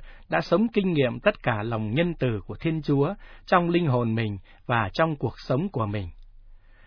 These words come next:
Thánh vịnh là một thánh thi được tháp vào một bài ca cá nhân cảm tạ Thiên Chúa, trong đó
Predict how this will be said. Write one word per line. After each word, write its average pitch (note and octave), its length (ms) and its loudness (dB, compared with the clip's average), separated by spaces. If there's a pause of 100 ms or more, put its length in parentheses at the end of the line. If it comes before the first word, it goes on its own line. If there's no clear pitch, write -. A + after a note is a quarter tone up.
(140)
Thánh F3 200 4
vịnh C3+ 260 2
là A#2 80 0
một A2 240 -2
thánh F3+ 220 0
thi E3+ 140 2 (140)
được A#2+ 240 -2
tháp G3 240 -2
vào C#3 120 2
một A#2 220 -2
bài G#2+ 320 -4
ca D3+ 240 2
cá D3 180 0
nhân C#3 420 0
cảm G#2+ 200 0 (100)
tạ A#2+ 260 -4
Thiên C#3 220 -2
Chúa, C#3 320 0 (440)
trong D#3+ 200 2
đó D3 280 4